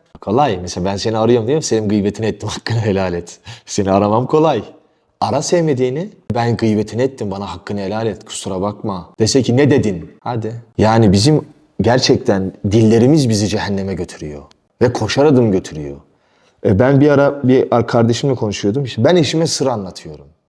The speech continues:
Eşine de mi anlatmayacaksın? E, ne fark ediyor ki? Yani bunun bir kaidesi var çünkü.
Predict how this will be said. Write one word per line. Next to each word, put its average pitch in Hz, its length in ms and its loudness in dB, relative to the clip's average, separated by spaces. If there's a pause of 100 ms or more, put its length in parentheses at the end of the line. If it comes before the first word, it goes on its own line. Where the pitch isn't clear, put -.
Eşine 135 360 0
de 135 60 2
mi 120 100 -2
anlatmayacaksın? 85 640 -10
E, 90 120 -10
ne 113 100 -6
fark 107 280 -8
ediyor 82 280 -10
ki? - 160 -20 (840)
Yani 82 200 -6
bunun 131 120 4
bir 131 100 2
kaidesi 110 560 0
var 147 200 -2
çünkü. 78 420 -16